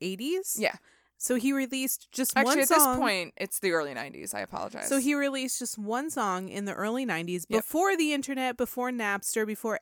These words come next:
Speaker 1: any of that shit,
Speaker 2: Mm-hmm.
Speaker 1: before file sharing, before YouTube.
Speaker 2: Bandcamp, SoundCloud.
Speaker 1: Just this one song
Speaker 2: Yeah.
Speaker 1: somehow made it to a guy at a major record label.
Speaker 2: Yep.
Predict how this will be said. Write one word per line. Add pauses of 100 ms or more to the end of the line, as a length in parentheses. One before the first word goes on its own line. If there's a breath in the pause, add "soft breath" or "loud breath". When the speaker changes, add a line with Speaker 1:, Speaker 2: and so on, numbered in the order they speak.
Speaker 1:
any
of
that
shit,
Speaker 2:
Mm-hmm.
Speaker 1:
before
file
sharing,
before
YouTube.
Speaker 2:
Bandcamp,
SoundCloud.
Speaker 1:
Just
this
one
song
Speaker 2:
Yeah. (200)
Speaker 1:
somehow
made
it
to
a
guy
at
a
major
record
label.
Speaker 2:
Yep.